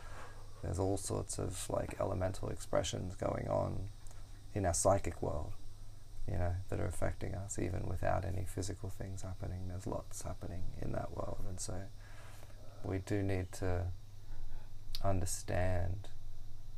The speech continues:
how to make that more easeful and to not get as thrown around by it and just be like, "Oh, it's just a time where I need to write.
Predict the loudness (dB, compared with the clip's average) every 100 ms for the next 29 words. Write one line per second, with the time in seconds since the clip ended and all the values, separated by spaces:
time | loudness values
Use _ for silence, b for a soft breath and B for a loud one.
0 | -6 -2 2 4 4 2 0 0 0 0
1 | 0 0 -2 -2 -2 -2 -4 -6 -8 -8
2 | -8 -2 -2 0 0 0 0 2 4 4
3 | 2 -2 -4 -6 -8 -8 -4 0 2 2
4 | 4 6 6 6 6 6 4 4 6 6
5 | 4 4 6 6 4 2 0 0 2 4
6 | 4 2 0 0 0 2 2 -2